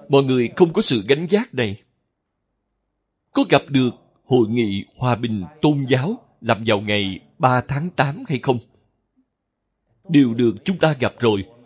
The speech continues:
Hơn nữa còn có cơ hội đi phục vụ đại chúng, phục vụ đại biểu của các tôn giáo. Rộng kết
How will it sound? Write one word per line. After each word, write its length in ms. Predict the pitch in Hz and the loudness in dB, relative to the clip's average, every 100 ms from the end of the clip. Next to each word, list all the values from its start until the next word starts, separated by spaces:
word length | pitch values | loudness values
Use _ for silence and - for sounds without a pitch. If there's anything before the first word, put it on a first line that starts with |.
| _ | _
Hơn 180 | 160 160 | 2 4
nữa 120 | 117 117 | 2 2
còn 120 | 117 113 | 0 0
có 80 | 208 | 0
cơ 80 | 160 | 0
hội 180 | 131 101 | 0 0
đi 120 | 151 | -4
phục 120 | - 98 | -6 -8
vụ 160 | 113 78 | -6 -4
đại 240 | 104 87 92 | -4 -6 -4
chúng, 240 | 143 185 233 _ 147 170 - | -2 -2 -8 _ _ _ -2
phục 200 | 143 95 | -2 0
vụ 300 | 131 101 92 | -2 -2 -4
đại 160 | 107 107 | -2 -2
biểu 300 | 107 104 87 107 | -2 -4 -4 -2
của 220 | 113 92 | -2 -2
các 200 | - 196 | -4 -2
tôn 200 | - 127 | -2 -2
giáo. 340 | 123 107 127 208 _ _ _ _ _ _ _ - | 0 -2 -2 -10 _ _ _ _ _ _ _ -4
Rộng 300 | 117 113 95 - | 0 0 -2 -2
kết 180 | 190 254 | 0 0